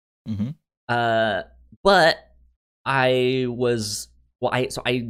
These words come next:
Speaker 2: downloaded both of those 'cause I was like, "I wonder if my PlayStation four controller will work with this stuff." And
Speaker 1: It should.
Speaker 2: it worked with Streets of Rage four, but I couldn't get it to
Speaker 1: Mm-hmm.
Speaker 2: work with the Master Chief Collection.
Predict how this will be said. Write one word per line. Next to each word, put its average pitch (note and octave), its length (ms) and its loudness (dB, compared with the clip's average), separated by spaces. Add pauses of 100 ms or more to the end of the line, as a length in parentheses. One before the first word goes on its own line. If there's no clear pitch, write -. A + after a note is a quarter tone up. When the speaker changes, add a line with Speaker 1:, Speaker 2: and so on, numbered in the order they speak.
(160)
Speaker 2:
downloaded C3 920 2
both B2+ 220 0
of G2 140 -6
those F2 220 0
'cause - 120 -16
I G2+ 40 -4
was G2+ 140 -4
like, G#2+ 140 -8
"I D3 60 -2
wonder C#4+ 220 -4
if G4+ 140 -4
my G3+ 100 -2
PlayStation D3 600 -6
four A2+ 260 -4
controller F#2 680 -6
will F2+ 260 -4
work F2+ 240 -4
with D#2+ 140 -12
this D2 160 -8
stuff." - 360 -10 (560)
And F2+ 380 -4
Speaker 1:
It F2+ 60 -8
should. G#2 220 -6 (440)
Speaker 2:
it G#2 220 -2
worked G#3 320 0
with D#3+ 240 -2
Streets - 420 -4
of C3 120 -4
Rage B2 400 0 (420)
four, A#2+ 420 0
but - 80 -4
I - 60 -4
couldn't A3 340 -4
get A2 120 -2
it G#2 120 0
to A2+ 60 2
Speaker 1:
Mm-hmm. C#3 100 0
Speaker 2:
work A2+ 240 -2
with G2+ 360 -2
the G2+ 100 -4
Master F#2 380 -6
Chief - 340 -8 (640)
Collection. - 560 0